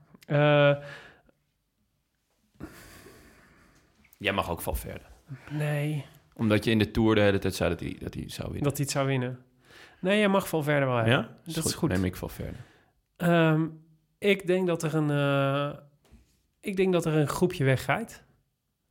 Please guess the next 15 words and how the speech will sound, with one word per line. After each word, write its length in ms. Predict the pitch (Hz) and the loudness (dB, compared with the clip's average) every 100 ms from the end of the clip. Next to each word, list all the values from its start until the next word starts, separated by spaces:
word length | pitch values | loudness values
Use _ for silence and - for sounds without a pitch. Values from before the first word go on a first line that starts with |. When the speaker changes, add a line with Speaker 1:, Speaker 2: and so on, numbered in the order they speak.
| _ _ _ - | _ _ _ -4
Speaker 1:
Eigenlijk. 580 | 139 139 - 220 - - _ _ _ _ _ _ _ _ | 0 0 -2 -8 -12 -20 _ _ _ _ _ _ _ _
En 680 | 143 143 143 143 139 135 139 | 2 4 4 4 2 0 0
ik 280 | 143 131 127 | 0 0 2
denk 220 | 156 170 | 2 4
dat 180 | 147 139 | 2 2
hij, 280 | 131 127 127 | 0 2 0
ehm, 320 | 127 127 131 131 135 | 0 -2 -4 -6 -12
nou, 240 | 160 156 156 | -8 -6 -6
of 120 | 151 | -4
zal 120 | - | -6
ik 60 | 156 | -6
dat 120 | 143 | -6
niet 140 | 151 156 | -6 -6
doen? 220 | 143 | -6
Speaker 2:
<laughs> 60 | 143 | -12